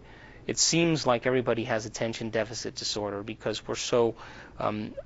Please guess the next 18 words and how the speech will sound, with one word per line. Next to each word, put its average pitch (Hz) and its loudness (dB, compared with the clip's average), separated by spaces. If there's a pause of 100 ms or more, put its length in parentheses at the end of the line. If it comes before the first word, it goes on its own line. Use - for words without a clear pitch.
(120)
we're 131 4
such - 2
a 120 2
society 131 2
that's 110 -2
based 123 0
on 107 -2
convenience. 113 -4 (680)
Well, 135 8 (280)
in 139 4
order 170 8
to - -2
begin 135 4
to 107 0 (1080)
cause 151 6
the 143 4
brain 117 2
to 110 -2